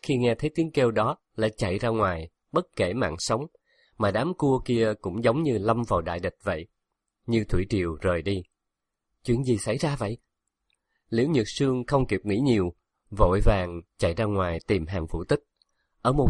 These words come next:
chỗ không xa lắm, thì nhìn thấy Hàng Vũ Tích ôm một người nam nhân gian nan trở về, liền đi lên hỗ trợ. "Chị Vũ Tích, chị làm sao vậy? Người kia là ai?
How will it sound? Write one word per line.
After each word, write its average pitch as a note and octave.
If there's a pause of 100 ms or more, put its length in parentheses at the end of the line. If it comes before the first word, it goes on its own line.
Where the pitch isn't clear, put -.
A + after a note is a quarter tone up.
chỗ F#2+
không A#2+
xa A2
lắm, G#2+ (560)
thì C3+
nhìn A2
thấy B2+
Hàng C#3
Vũ F2+
Tích E3 (200)
ôm B2
một A2
người G2+
nam G#2
nhân G#2+ (120)
gian G#2+
nan G2
trở F2
về, F#2+ (380)
liền F2+
đi G#2
lên F#2+
hỗ F2
trợ. D2+ (1700)
"Chị B2
Vũ A#2
Tích, G3 (440)
chị C3
làm C3
sao D#3
vậy? B2+ (400)
Người C3+
kia D#3
là C#3+
ai? D#3